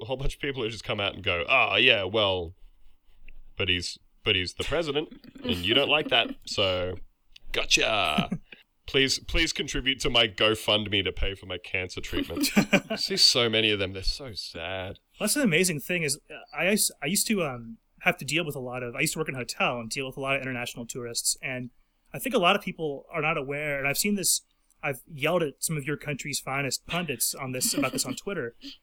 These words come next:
Speaker 3: I think a lot of people are not aware that, like, literally there's no recourse for you if you don't have health insurance in the United States. There's nothing, like, it's not like, "Oh, you've gotta
Speaker 1: Hmm.
Speaker 3: use the government system." There is no government system.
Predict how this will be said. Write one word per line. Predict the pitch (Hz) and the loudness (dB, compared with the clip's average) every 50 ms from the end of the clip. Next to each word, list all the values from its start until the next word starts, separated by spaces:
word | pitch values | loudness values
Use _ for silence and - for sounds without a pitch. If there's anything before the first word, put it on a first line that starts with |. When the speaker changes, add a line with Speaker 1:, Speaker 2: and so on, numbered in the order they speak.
| _ _ - | _ _ -10
Speaker 3:
I | 147 | -6
think | - 269 226 | -6 -2 0
a | 294 | 0
lot | 311 311 | 0 2
of | 196 | 0
people | 220 214 226 | 0 0 2
are | 170 151 | 2 2
not | - 170 | 2 2
aware | 151 135 139 151 156 147 | 2 0 0 2 2 0
that, | 135 131 - - _ - | 0 -2 -8 -10 _ -6
like, | 151 131 127 120 - - - _ _ - _ _ _ _ _ | -4 -4 -2 -4 -4 -10 -14 _ _ -20 _ _ _ _ _
literally | 139 165 220 262 254 226 190 170 170 165 | -2 0 2 4 4 6 6 6 2 2
there's | 135 165 175 175 - - 143 | 2 0 0 0 0 -2 0
no | 139 165 160 160 156 156 147 143 139 139 - - _ _ _ _ _ 151 | 0 2 4 4 4 2 2 -2 -4 -6 -10 -14 _ _ _ _ _ -4
recourse | 135 160 156 - - 127 117 - - | -4 -4 -2 -2 -4 0 0 0 0
for | - 131 | -2 -4
you | 123 123 123 123 113 113 127 123 - | -8 -6 -8 -8 -10 -12 -16 -16 -16
if | 135 - - | -16 -14 -12
you | 143 139 | -12 -4
don't | 127 139 135 127 | -4 -2 -4 -2
have | 123 127 120 - - - - | -4 -6 -8 -8 -12 -18 -10
health | - 147 143 - - | -8 -8 -8 -8 -8
insurance | 120 - 135 120 117 117 - - | -8 -8 -8 -8 -8 -6 -6 -6
in | 135 | -6
the | 123 120 | -6 -8
United | 117 113 113 117 | -10 -10 -6 -6
States. | - - - - - - - - - - - - 139 | -6 -6 -6 -12 -14 -8 -6 -6 -4 -4 -8 -12 -6
There's | 131 165 185 151 | -2 -2 -2 0
nothing, | 175 202 202 - 170 156 123 - - | 0 -2 -2 -2 -4 -4 -6 -8 -8
like, | - 151 143 135 - | -6 -6 -4 -4 -4
it's | 170 - - | -4 -2 0
not | 165 175 185 170 | 0 0 -2 -2
like, | 175 165 151 143 - - _ _ _ _ - | -2 -2 -2 -2 -4 -12 _ _ _ _ -8
"Oh, | - 151 151 147 | -2 2 4 4
you've | 139 139 135 | 4 4 4
gotta | 160 147 139 139 | 2 2 2 2
Speaker 1:
Hmm. | 139 | 0
Speaker 3:
use | 147 - | -2 -4
the | - 139 | -4 -2
government | 143 143 143 156 135 131 127 | -2 0 0 0 -2 0 -2
system." | - - 117 - - - 120 117 120 113 - _ _ _ _ _ _ | -2 -2 -2 -4 -6 -6 -12 -12 -14 -14 -16 _ _ _ _ _ _
There | 170 190 | 0 4
is | 254 214 190 | 4 6 6
no | 180 151 | 4 4
government | 135 127 127 117 123 123 | 2 -2 -4 -6 -6 -6
system. | - - - - - - - 151 | -6 -4 -4 -8 -8 -8 -16 -18